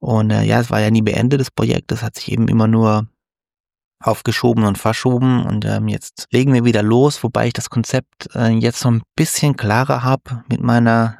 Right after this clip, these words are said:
digitalen, gedanklichen Espresso-Bar. Auch zum Thema Stoizismus, der, ähm, hab ich im letzten, Ende des letzten Jahres auch so ein paar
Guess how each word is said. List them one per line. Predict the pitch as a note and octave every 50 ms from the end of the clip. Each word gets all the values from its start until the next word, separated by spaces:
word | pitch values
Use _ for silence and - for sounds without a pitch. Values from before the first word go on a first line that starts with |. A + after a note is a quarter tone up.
| - _ _ _ -
digitalen, | C#3+ - A#2 - - - G#2+ A2 A#2 A#2 A2+
gedanklichen | A2 - - A2+ A2+ - - A#2+ - - A#2+
Espresso-Bar. | - - - _ - - A2+ A#2+ B2+ B2 A#2+ - A2+ A#2 A#2 A#2+ - - - - - _ _ _
Auch | - - A2+ G#2 -
zum | - - A2+ A2+ A2 G#2+ G#2+ G#2 G#2 - -
Thema | - A#2 A#2 A#2 A2+ A2
Stoizismus, | A2 - - G#2 - - - B2+ - - C3 B2+ A#2+ -
der, | - A2 A2 - - - - - - -
ähm, | - - A#2 A#2+ A#2+ A#2+ A#2+ A#2 A#2+ A#2 - _ _ - A#2+
hab | A#2+ A2+ -
ich | - A#2
im | A#2 A2+ A2+ A2
letzten, | A2 A2 A#2 - - - - -
Ende | - A2+ A#2 A2+
des | A2+ A2 -
letzten | A#2 A2 - - - B2 A2+
Jahres | A2 A2 G#2+ A#2 A2+ -
auch | - A#2
so | - - A#2
ein | A#2
paar | - - A#2 A2+ A2+ A2+ A2+